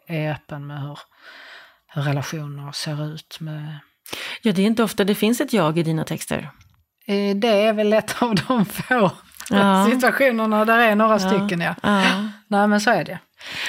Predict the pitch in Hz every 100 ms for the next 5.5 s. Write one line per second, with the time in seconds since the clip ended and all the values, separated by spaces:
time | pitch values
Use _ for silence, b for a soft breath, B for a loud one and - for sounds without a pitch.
0 | B - 196 262 277 277 247 247 247 180
1 | 214 208 - 208 202 202 190 190 185 190
2 | 190 - 196 180 185 185 175 170 175 170
3 | - 175 170 165 - - 156 175 175 175
4 | 185 190 208 196 143 170 170 170 160 175
5 | 180 190 175 180 202